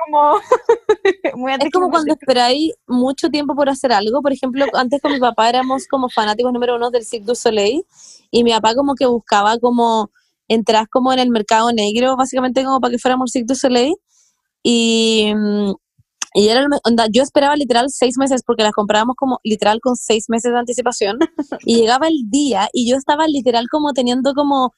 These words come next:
Speaker 2: un ataque como... ¡buah! Estaba todo, toda la función y como los segundos antes de la fila, todo era como demasiado excitante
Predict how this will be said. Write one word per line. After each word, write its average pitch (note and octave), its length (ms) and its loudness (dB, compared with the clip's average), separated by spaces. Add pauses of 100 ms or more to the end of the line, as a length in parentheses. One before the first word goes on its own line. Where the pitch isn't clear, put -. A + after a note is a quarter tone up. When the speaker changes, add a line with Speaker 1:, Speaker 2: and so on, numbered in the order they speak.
(420)
Speaker 2:
un C#4 180 2
ataque D4+ 540 0
como... C#4 560 2
¡buah! C#4 640 0
Estaba C#4+ 280 0
todo, D4 280 0 (100)
toda D#4 160 2
la F4+ 120 0
función D#4 360 -2
y D#4+ 80 0
como D#4 200 -2
los C4+ 100 -2
segundos C4+ 300 -2
antes D#4 180 0
de D4+ 60 -2
la D4 80 0
fila, D4 340 -4 (360)
todo D4+ 160 2
era F4+ 120 0
como F4+ 160 0
demasiado E4+ 400 0
excitante C#4+ 680 0